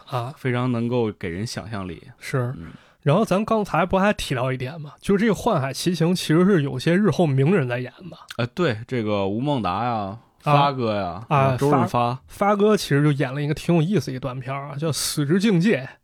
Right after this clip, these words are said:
Speaker 2: 死之境界。
Speaker 1: 啊，死的境界，很有意思啊。
Speaker 2: 这不就是死神吗？
Speaker 1: 有这感觉啊。当时这发哥还挺年轻啊，显得特别质朴。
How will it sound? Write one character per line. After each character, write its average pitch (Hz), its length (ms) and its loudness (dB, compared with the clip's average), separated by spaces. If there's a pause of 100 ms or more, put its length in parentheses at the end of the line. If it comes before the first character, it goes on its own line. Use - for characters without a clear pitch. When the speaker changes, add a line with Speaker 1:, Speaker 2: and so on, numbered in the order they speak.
(160)
Speaker 2:
死 92 360 -10
之 117 160 -4
境 135 240 -4
界。 135 100 -2
Speaker 1:
啊， 131 220 -4
死 147 440 -4
的 151 100 0
境 190 240 2
界， 214 180 2 (400)
很 - 200 0
有 143 80 6
意 143 200 4
思 147 100 -6
啊。 147 80 -6
Speaker 2:
这 143 60 -6
不 143 80 -8
就 143 60 -4
是 131 60 0
死 - 200 -8
神 80 160 -10
吗？ 107 220 -8 (680)
Speaker 1:
有 139 200 4
这 143 120 4
感 135 200 -2
觉 123 120 -12
啊。 127 240 -18 (560)
当 226 180 4
时 180 160 4
这 180 100 4
发 190 240 0
哥 202 160 2
还 185 80 4
挺 151 180 0
年 143 160 4
轻 175 260 2
啊， 120 120 -6
显 135 240 2
得 156 80 4
特 156 80 4
别 180 140 4
质 180 220 2
朴。 - 320 -10